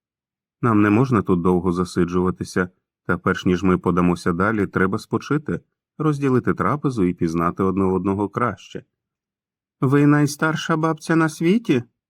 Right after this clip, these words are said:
подала голос дівчинка, що сиділа у безпечних руках водія. «Тс, Джино!» цитнула до неї жінка. Та матінка Ебігейл лише вперла руку в бік і розсміялася.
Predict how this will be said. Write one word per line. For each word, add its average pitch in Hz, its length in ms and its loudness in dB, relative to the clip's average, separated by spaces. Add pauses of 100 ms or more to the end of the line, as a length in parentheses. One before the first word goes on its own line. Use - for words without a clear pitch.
(140)
подала 98 320 2
голос 92 360 0
дівчинка, 104 540 0
що 90 260 -4
сиділа 90 420 0
у 87 80 0
безпечних 90 600 -2
руках 90 360 -4
водія. 95 420 -2 (1200)
«Тс, - 500 -4
Джино!» 107 580 4 (420)
цитнула 92 480 2
до 87 120 2
неї 87 300 4
жінка. 87 460 -2 (560)
Та 95 120 -2
матінка 123 460 2
Ебігейл 104 600 4
лише 92 280 2
вперла 101 420 2
руку 90 320 2
в 87 40 2
бік 104 280 0
і - 20 0
розсміялася. 82 920 -2